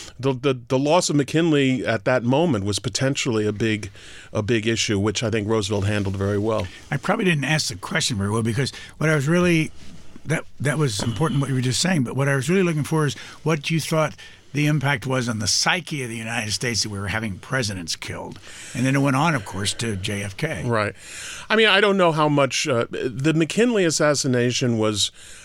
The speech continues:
Speaker 1: uh, was, uh, particularly upsetting because it was, for Americans,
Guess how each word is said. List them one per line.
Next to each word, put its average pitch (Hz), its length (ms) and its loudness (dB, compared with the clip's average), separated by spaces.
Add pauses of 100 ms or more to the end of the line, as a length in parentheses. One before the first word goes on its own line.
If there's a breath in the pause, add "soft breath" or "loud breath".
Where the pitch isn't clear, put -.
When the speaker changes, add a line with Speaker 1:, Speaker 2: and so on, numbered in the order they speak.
(100)
Speaker 1:
uh, 127 160 2 (140)
was, 117 400 0
uh, 104 220 4
particularly 139 580 0
upsetting 131 480 2
because 117 320 -2
it 113 100 0
was, 104 400 0
for - 200 -2
Americans, 117 760 0